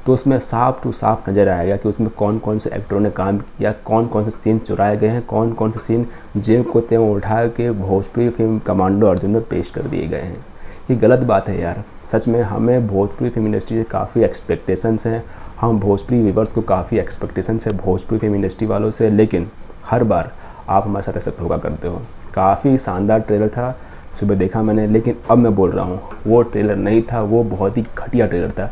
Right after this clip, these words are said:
क्योंकि आपने तो कुछ बनाया ही नहीं, सिर्फ कुछ action scene shoot किए हैं और तीन गाने shoot किए हैं जो कि आपने trailer में डाले हैं।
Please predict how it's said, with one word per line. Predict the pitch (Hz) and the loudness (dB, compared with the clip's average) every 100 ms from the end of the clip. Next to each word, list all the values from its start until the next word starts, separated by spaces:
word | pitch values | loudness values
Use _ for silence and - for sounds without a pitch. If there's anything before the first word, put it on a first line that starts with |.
| - | -4
क्योंकि | 127 120 113 | -2 0 0
आपने | 92 - 104 | 0 0 0
तो | 101 | 0
कुछ | 101 98 | -2 -2
बनाया | 95 101 113 | 0 2 2
ही | |
नहीं, | 120 117 117 - - - | 2 0 -2 -10 -10 0
सिर्फ | 143 135 | 2 2
कुछ | 131 - - | 0 -2 -4
action | - - 117 | -4 -2 -4
scene | 113 120 117 | -2 -2 -2
shoot | - 123 - | 0 0 0
किए | 127 120 117 | 0 2 2
हैं | 127 | 0
और | 131 98 107 117 - | 0 2 2 2 -2
तीन | 113 120 113 | 0 2 2
गाने | 101 110 110 | 0 -2 -4
shoot | - 107 - | 0 0 0
किए | 107 | 0
हैं | 104 | 0
जो | 101 | 0
कि | 110 | 0
आपने | 98 113 120 120 | 0 2 0 0
trailer | - 98 - | -2 -2 0
में | 101 117 | 0 0
डाले | 104 - 82 | 0 -2 -2
हैं। | - - | -6 -8